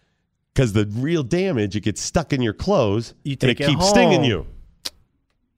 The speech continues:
Speaker 2: So
Speaker 1: Well, no, while you're wearing it, it
Speaker 2: Oh,
Speaker 1: just
Speaker 2: while
Speaker 1: keeps
Speaker 2: you're wearing
Speaker 1: hitting
Speaker 2: it.
Speaker 1: you.
Speaker 2: Oh.
Speaker 1: Keeps boop, boop, keep
Speaker 2: Got it, got it, got it, got it. So two-piece
Speaker 1: Wear
Speaker 2: bikini.
Speaker 1: less or less.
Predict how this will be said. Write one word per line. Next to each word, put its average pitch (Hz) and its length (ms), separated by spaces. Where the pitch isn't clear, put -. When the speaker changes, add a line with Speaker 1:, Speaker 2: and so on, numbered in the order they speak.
Speaker 2:
So 196 160
Speaker 1:
Well, - 80
no, 202 140
while 196 160
you're 190 160
wearing 196 320
it, 151 80
it 135 120
Speaker 2:
Oh, 262 60
Speaker 1:
just 214 100
Speaker 2:
while 190 100
Speaker 1:
keeps 175 120
Speaker 2:
you're 208 80
wearing 196 180
Speaker 1:
hitting 107 140
Speaker 2:
it. - 20
Speaker 1:
you. 165 40
Speaker 2:
Oh. 190 400
Speaker 1:
Keeps - 280
boop, - 300
boop, 202 220
keep - 420
Speaker 2:
Got 147 300
it, 127 60
got 117 220
it, 113 60
got 113 180
it, 104 60
got 107 200
it. 101 120
So 147 480
two-piece 143 100
Speaker 1:
Wear 175 360
Speaker 2:
bikini. 190 240
Speaker 1:
less 139 400
or 117 380
less. 247 540